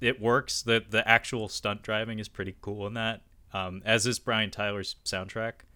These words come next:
Like, he scores, I think, all of the films, but the soundtrack for that one in particular is really good. Um, first, the second one, I think, is the sh-, that's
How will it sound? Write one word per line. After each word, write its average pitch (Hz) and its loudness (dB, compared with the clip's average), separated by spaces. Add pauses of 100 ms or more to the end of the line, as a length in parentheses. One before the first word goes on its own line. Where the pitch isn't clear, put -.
(280)
Like, 92 -10
he 143 2
scores, 139 0
I 110 -6
think, - 0
all 98 0
of 87 -8
the 87 -14
films, 85 -16
but - -10
the 113 -6
soundtrack 107 2
for 98 -10
that 92 -4
one 92 -10
in 92 -14
particular 92 -10
is 90 -12
really 92 -8
good. 101 -2 (720)
Um, 92 -4 (260)
first, 147 0
the 113 0
second 135 6
one, 113 0
I 98 -2
think, 107 -6
is 92 -6
the 90 -8
sh-, - -8 (440)
that's 107 2